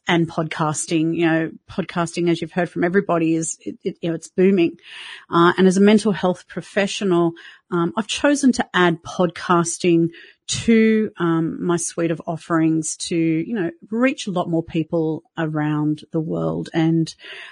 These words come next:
uh, giving them access to lived experience, stories from people that have gone through mental health issues,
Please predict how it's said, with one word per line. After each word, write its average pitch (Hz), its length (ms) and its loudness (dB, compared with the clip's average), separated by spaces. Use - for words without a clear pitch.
uh, 165 200 4
giving 185 260 2
them 160 220 4
access - 640 -2
to 165 520 2
lived 202 380 2
experience, 185 720 -2
stories 214 500 4
from 175 200 -4
people 170 420 -2
that 156 280 -2
have 160 340 -4
gone 160 200 0
through 190 300 0
mental 170 300 0
health 156 280 -6
issues, 156 560 -4